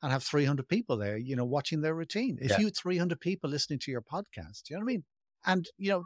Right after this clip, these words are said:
Speaker 1: the cost effectiveness is, i-, is amazing. And the engagement that it delivers is amazing. And as I say, it, it's all about quantity.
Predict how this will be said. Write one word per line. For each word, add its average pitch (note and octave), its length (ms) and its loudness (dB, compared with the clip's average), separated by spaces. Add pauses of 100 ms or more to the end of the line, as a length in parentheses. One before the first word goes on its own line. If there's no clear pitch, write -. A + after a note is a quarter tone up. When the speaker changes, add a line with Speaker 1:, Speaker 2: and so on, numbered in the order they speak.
Speaker 1:
the D3+ 80 0
cost G#3+ 420 6
effectiveness A2 580 -2
is, A2 240 -6 (120)
i-, A2+ 220 -6
is G2+ 220 -4
amazing. G#2+ 560 0 (800)
And C3 200 0
the B2+ 320 2 (120)
engagement C#3+ 840 4
that G#2+ 260 -2
it G#2 140 -8
delivers G2 460 -4
is F#2 140 -8
amazing. F#2+ 760 -6
And B2+ 200 -2
as C#3+ 140 2
I C#3+ 40 2
say, C3+ 220 2
it, B2+ 140 0 (260)
it's - 140 0
all D#3+ 180 6
about C#3+ 240 2 (840)
quantity. - 440 0